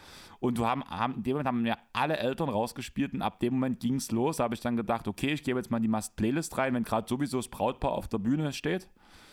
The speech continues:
und hau mal ein paar Sachen raus, wo ich genau weiß, das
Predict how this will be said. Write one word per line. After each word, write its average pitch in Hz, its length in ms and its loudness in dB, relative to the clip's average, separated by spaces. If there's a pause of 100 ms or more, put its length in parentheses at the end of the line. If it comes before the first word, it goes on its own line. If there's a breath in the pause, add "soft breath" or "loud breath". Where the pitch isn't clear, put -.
(200 loud breath)
und 110 180 -2
hau 120 100 2
mal 139 120 2
ein 117 40 -2
paar 113 220 2
Sachen 123 280 0
raus, 107 300 2
wo 123 140 2
ich 120 80 -6
genau 113 320 2
weiß, 110 320 0
das - 280 -4